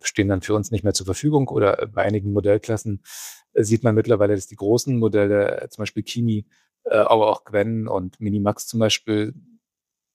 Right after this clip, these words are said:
da wird's in den nächsten Monaten so werden, dass die großen Modelle, also die leistungsfähigen Modelle, also dass Agenten da lange alleine irgendwie rumarbeiten können,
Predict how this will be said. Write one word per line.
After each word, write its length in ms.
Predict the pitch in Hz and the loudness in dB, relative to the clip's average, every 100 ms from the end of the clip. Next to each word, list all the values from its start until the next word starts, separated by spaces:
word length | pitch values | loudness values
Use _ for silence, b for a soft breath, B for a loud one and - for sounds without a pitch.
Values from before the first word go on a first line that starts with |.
| _ - | _ -8
da 260 | 92 101 | 0 2
wird's 220 | 113 - | 2 0
in 80 | 120 | -2
den 100 | 113 | 0
nächsten 300 | 110 110 - | 0 -2 -2
Monaten 440 | 107 110 127 - 113 | 0 2 0 -2 -2
so 220 | 110 113 | 0 2
werden, 480 | 107 107 127 131 120 | 4 2 0 -4 -4
dass 160 | 107 | -6
die 120 | - | -8
großen 420 | 104 98 110 - 135 | -6 0 0 0 0
Modelle, 400 | 127 120 127 123 | 2 2 2 2
also 160 | 98 | 0
die 80 | 98 | 0
leistungsfähigen 680 | 92 95 - 120 - 123 123 | 0 0 -4 -8 -4 -2 0
Modelle, 360 | 113 110 117 | 2 4 4
also 180 | - 95 | 2 0
dass 180 | 95 - | -4 -4
Agenten 400 | 95 95 98 95 | -4 -4 -4 -4
da 60 | 90 | -2
lange 280 | 85 95 - | 0 0 0
alleine 340 | 87 90 110 | 2 2 2
irgendwie 240 | 113 104 | -2 -2
rumarbeiten 640 | 98 98 113 127 127 - 127 | -4 -2 0 0 0 -2 -6
können, 280 | 131 131 | -4 -4